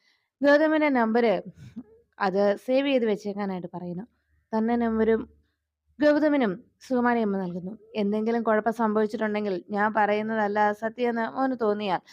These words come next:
മോന് എന്നെ അപ്പ വിളിക്കാം. എന്തായാലും മോൾ ഇക്കാര്യം ഒന്ന് അന്വേഷിക്കണം. പ്രിയങ്ക മോള് ജീവനോടെ ഉണ്ട്. അങ്ങനെ പ്രിയങ്ക മോള് പുറത്തു വന്നാൽ മോന്റെ അച്ഛൻ ഒരു കാരണവശാലും ജയിലിൽ കിടക്കേണ്ടി വരില്ലല്ലോ.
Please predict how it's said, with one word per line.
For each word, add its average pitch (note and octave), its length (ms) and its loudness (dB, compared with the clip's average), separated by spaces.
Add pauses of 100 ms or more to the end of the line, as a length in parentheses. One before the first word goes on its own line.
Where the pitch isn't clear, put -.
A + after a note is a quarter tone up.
(200)
മോന് G#3 360 0
എന്നെ C#4 260 0
അപ്പ A#3 220 0
വിളിക്കാം. G3 400 0 (260)
എന്തായാലും G3 500 -2
മോൾ B3+ 220 0 (140)
ഇക്കാര്യം A3 580 0
ഒന്ന് B3 160 -4
അന്വേഷിക്കണം. F#3+ 600 -8 (440)
പ്രിയങ്ക G3+ 320 0
മോള് G#3 320 0 (140)
ജീവനോടെ C4+ 540 -2
ഉണ്ട്. A3 280 -2 (180)
അങ്ങനെ G3 340 -10 (120)
പ്രിയങ്ക A3+ 420 -8
മോള് A3+ 380 -4
പുറത്തു B3 360 -8
വന്നാൽ A3 340 -4 (380)
മോന്റെ G3+ 280 -6
അച്ഛൻ G#3+ 280 -8
ഒരു D4 160 -4
കാരണവശാലും B3 760 -2
ജയിലിൽ C4+ 260 -4
കിടക്കേണ്ടി A#3 400 -6
വരില്ലല്ലോ. G3 460 -4